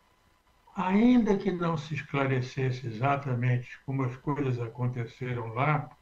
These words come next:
havia perguntas importantes e de fácil resposta. Como é que,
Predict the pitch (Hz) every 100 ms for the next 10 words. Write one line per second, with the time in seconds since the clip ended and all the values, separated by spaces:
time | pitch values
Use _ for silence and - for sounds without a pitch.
0 | _ _ _ _ _ _ 190 185 196 226
1 | 220 - - _ _ _ _ _ - 175
2 | 156 165 190 185 151 180 - 160 127 -
3 | 185 180 - - - _ _ _ _ _
4 | _ _ _ _ _ _ - 156 135 127
5 | - 165 165 156 123 120 - - 127 123
6 | - _ _ _ _ _ _ _ _ _
7 | - _ _ _ _ _ - 226 254 -
8 | -